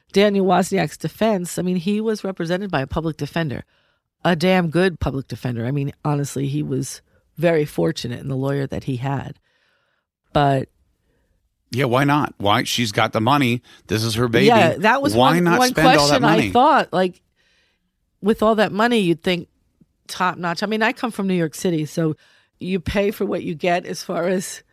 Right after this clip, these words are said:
Speaker 1: defense counsel and as far as justice. And when I first came into this courtroom, I actually had a friend with me at the time,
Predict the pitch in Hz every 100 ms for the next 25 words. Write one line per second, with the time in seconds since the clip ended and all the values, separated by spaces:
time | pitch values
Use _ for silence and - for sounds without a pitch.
0 | _ _ - 180 - 175 190 - - 196
1 | 190 220 226 165 156 175 151 - - 170
2 | 170 143 - 190 - - 214 190 - _
3 | _ _ _ _ _ - 196 185 185 180
4 | 175 _ _ _ _ _ _ _ _ _
5 | _ _ _ _ _ _ _ - - _
6 | - 202 202 202 226 247 - - 226 220
7 | - - 196 196 220 247 165 147 - 190
8 | 226 - 147 135 135 _ _ - 185 180
9 | 185 196 - 196 180 180 170 156 - -
10 | 190 202 190 160 165 160 151 151 - 165
11 | 165 160